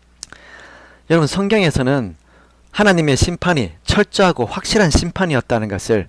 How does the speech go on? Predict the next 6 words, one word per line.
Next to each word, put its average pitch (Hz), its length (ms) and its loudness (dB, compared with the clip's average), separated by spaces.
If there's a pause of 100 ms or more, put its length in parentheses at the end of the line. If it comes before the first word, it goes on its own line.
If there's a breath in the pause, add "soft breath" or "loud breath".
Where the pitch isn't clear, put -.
(100)
우리에게 127 320 0
보여주고 135 440 -2
있습니다. 87 460 -10 (2000 loud breath)
바로 156 200 2
노아 147 280 4
홍수는 127 680 -2